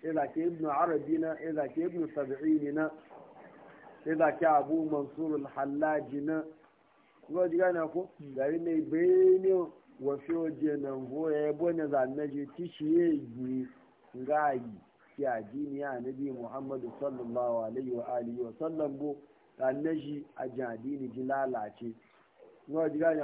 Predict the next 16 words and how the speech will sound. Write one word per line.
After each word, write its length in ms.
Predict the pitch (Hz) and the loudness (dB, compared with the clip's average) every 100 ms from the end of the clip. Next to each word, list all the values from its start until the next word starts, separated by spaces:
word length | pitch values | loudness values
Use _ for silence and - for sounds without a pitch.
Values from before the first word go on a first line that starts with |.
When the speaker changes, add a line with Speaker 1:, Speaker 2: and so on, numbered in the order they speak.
| 135 | -2
Speaker 1:
ko? 140 | 135 156 - 143 135 | -4 -6 -8 -8 -6
Wato 260 | 156 156 | -2 0
zahirin 400 | 127 143 165 165 | 4 4 4 0
na 120 | 165 | 0
ji 200 | 151 143 143 - - - | -2 -4 -10 -14 -16 2
wa 200 | 143 143 | 4 4
fi 100 | - | 2
wa, 440 | 151 135 131 131 - - - _ _ - 156 | 2 4 4 2 -4 -12 -20 _ _ -12 2
wa 180 | 151 143 | 2 2
fi 200 | 151 156 | 0 -2
da 140 | 151 | -2
kauna, 640 | 151 135 123 127 120 117 107 - - _ - | 0 -2 0 -2 -2 -4 -8 -16 -20 _ -6
wa 200 | 147 151 127 | -2 -2 -2
fi 140 | 151 | -6
da 140 | 151 143 | -2 -2
boyayya. 580 | 127 143 156 120 117 | 0 0 2 0 0